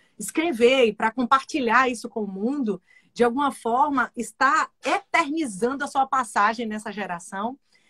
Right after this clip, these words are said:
e fazendo com que mais pessoas possam aprender, mais pessoas possam crescer.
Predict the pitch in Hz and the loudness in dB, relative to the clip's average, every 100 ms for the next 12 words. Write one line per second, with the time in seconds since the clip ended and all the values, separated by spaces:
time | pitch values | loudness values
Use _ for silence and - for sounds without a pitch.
0 | _ - 226 277 226 226 247 277 262 220 | _ -10 -2 0 0 -2 -4 -6 -6 -4
1 | 220 226 294 - 277 - 233 240 233 233 | -2 0 -2 -4 -6 0 -2 0 -2 0
2 | 247 233 254 247 180 175 208 208 - 214 | -2 -2 -2 -2 0 0 0 -2 -6 -6
3 | 208 - 202 214 214 202 190 - 185 | -6 -2 -2 -2 -4 -4 -4 -2 -2